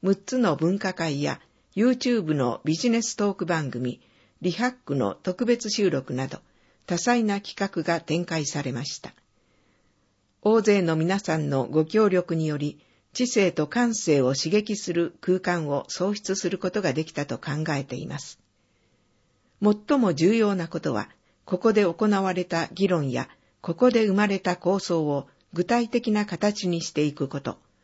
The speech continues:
私自らが先頭に立って、この取り組みを進めてまいります。そして、より多くの皆さんに、湯煙フォーラムに参加したいと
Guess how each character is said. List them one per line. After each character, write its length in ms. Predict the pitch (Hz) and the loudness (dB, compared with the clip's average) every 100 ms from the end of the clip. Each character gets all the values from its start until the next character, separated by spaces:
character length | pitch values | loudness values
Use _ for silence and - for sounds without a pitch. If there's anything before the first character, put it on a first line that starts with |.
| _ _ _ _ _ - | _ _ _ _ _ -6
私 400 | 175 196 202 196 | -2 0 0 2
自 200 | 214 - | 2 0
ら 260 | 180 156 | -2 -2
が 120 | 143 156 | 0 0
先 240 | 175 214 | 2 0
頭 220 | 220 214 | 2 0
に 80 | 180 | 0
立 160 | 165 165 | -2 -8
っ 40 | |
て、 320 | - - - _ _ _ | -10 -10 -10 _ _ _
こ 120 | - 180 | -2 2
の 160 | 214 | 2
取 220 | 208 185 | 2 0
り 40 | 214 | 0
組 240 | 214 202 | 2 2
み 60 | 175 | 4
を 140 | 156 | 2
進 300 | - 160 233 | -2 -6 0
め 120 | 214 | 0
て 120 | 190 165 | 2 0
ま 120 | 156 | 0
い 80 | 143 | -2
り 140 | 147 | -4
ま 100 | 135 | -6
す。 240 | 139 - _ _ _ _ _ _ _ _ _ _ - | -8 -12 _ _ _ _ _ _ _ _ _ _ -6
そ 160 | 190 | -4
し 100 | 180 | -4
て、 240 | - 156 - _ - | -4 -6 -6 _ 0
よ 100 | 202 | 4
り 220 | 214 226 | 4 4
多 160 | 254 247 | 4 4
く 140 | 240 | 4
の 120 | 165 143 | 0 2
皆 200 | 165 208 | 2 0
さ 160 | 147 | -2
ん 140 | 139 123 | -4 -4
に、 180 | 135 _ _ - | -6 _ _ -4
湯 100 | 170 | -2
煙 380 | 170 226 214 208 | 4 4 4 2
フ 100 | 202 | 2
ォ 100 | 202 | 4
ー 40 | |
ラ 100 | 170 | 4
ム 80 | 147 | 2
に 140 | 143 | -2
参 240 | 143 165 208 | -2 -2 -2
加 140 | 208 | -2
し 100 | 202 | -6
た 140 | - 202 | -4 -4
い 100 | 165 | -2
と 260 | 104 85 | -4 -6